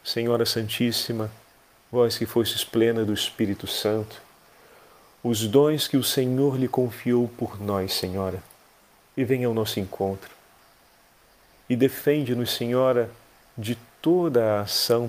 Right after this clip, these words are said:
perversa do maligno. E derrama sobre nós, Senhora,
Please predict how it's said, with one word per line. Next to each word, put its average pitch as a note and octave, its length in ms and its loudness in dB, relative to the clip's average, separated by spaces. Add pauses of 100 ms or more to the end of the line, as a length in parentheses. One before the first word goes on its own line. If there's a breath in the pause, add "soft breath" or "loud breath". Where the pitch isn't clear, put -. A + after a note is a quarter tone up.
perversa G#2+ 720 0 (520)
do G#2 160 -4
maligno. G2 540 -2 (1700 soft breath)
E C3+ 120 2
derrama C#3+ 480 4
sobre D3 340 2
nós, D3+ 440 2
Senhora, C3+ 680 2